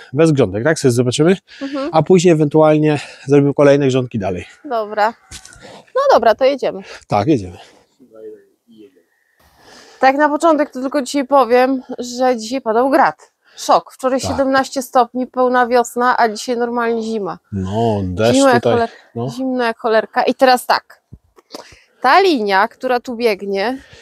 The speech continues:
Speaker 1: Mniej więcej widoczna nawet.
Speaker 2: tak. To jest linia graniczna. Część działki
Speaker 1: Dobra.
Speaker 2: Adriana to jest od tej linii
Speaker 1: <laughs>
Speaker 2: do tych grządek.
Speaker 1: Czyli
Speaker 2: I
Speaker 1: miejsce,
Speaker 2: tu
Speaker 1: gdzie będzie dobrze sadzone i miejsce Sylwii, gdzie będzie
Speaker 2: Przepraszam, jeszcze przesadziłam.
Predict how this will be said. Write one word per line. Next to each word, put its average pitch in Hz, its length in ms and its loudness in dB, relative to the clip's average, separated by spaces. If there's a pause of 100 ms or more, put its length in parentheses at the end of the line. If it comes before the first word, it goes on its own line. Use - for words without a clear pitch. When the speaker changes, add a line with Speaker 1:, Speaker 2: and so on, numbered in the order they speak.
(380)
Speaker 1:
Mniej 143 160 2
więcej 127 300 2
widoczna 90 480 -6
nawet. 85 380 -12
Speaker 2:
tak. 202 320 0 (1300)
To 277 80 2
jest 311 200 2
linia 294 260 2
graniczna. 247 720 0 (420)
Część 294 380 2
działki 269 360 2
Speaker 1:
Dobra. 247 140 0
Speaker 2:
Adriana 220 640 2
to 254 80 -2
jest - 240 0
od 269 120 4 (120)
tej 262 240 4
linii 226 460 -2 (440)
Speaker 1:
<laughs> 196 400 -8 (100)
Speaker 2:
do 269 220 6
tych 285 300 -2
grządek. 226 600 2 (100)
Speaker 1:
Czyli 139 420 0
Speaker 2:
I - 40 2
Speaker 1:
miejsce, 170 380 4
Speaker 2:
tu 143 60 4
Speaker 1:
gdzie 143 140 4
będzie 131 240 2
dobrze 160 300 4
sadzone 185 480 4
i 202 120 0
miejsce 185 340 4
Sylwii, 175 300 2
gdzie 156 160 2
będzie 147 300 2
Speaker 2:
Przepraszam, 427 440 4
jeszcze 403 200 0
przesadziłam. 370 720 0